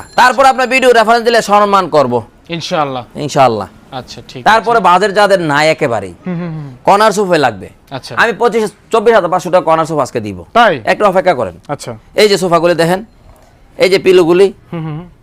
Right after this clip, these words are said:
Speaker 1: এই পিলোগুলি দেখেন ডিজাইন করে, লেস টেস করে করেছি।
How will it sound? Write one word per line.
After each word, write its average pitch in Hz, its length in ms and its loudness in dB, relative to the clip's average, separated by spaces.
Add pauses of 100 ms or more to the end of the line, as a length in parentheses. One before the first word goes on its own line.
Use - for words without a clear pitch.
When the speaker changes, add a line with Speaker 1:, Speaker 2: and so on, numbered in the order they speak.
(600)
Speaker 1:
এই 143 200 0
পিলোগুলি 185 480 4
দেখেন 180 240 -2
ডিজাইন 160 280 -2
করে, 170 220 4
লেস 156 200 2
টেস 170 220 -4
করে 165 200 0
করেছি। 135 300 -4